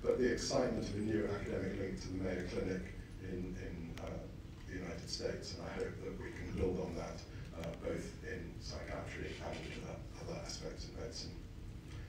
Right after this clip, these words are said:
And then finally, we, we've heard from the Royal College of Psychiatry, but, um, I, I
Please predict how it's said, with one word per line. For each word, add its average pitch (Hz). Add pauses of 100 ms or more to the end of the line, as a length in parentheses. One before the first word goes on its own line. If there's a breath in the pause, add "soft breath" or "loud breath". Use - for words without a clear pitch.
(480 loud breath)
And 165
then 165
finally, -
we, 135
we've 123
heard 156
from 117
the 123
Royal 117
College 117
of 120
Psychiatry, 131
but, 120 (560 loud breath)
um, 117
I, 113
I 107